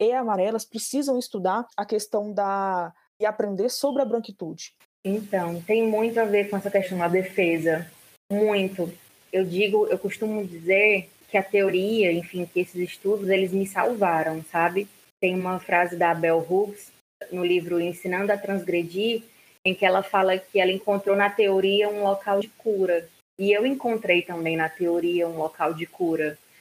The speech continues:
Speaker 2: Foi lendo e entendendo, né, e pesquisando essas coisas, eu entendi que o problema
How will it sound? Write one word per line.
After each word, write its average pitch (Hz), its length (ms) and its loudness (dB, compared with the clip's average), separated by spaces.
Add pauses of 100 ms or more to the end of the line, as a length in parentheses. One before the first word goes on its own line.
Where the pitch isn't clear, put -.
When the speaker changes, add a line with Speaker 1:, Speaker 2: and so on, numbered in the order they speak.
(360)
Speaker 2:
Foi 202 100 4
lendo 202 520 4
e 185 400 0
entendendo, 190 720 2
né, 175 240 4
e 170 60 0
pesquisando 185 1080 -2
essas - 300 -10
coisas, 214 560 0 (260)
eu 196 140 4
entendi 196 800 -2
que 202 140 -2
o 202 60 0
problema 185 920 0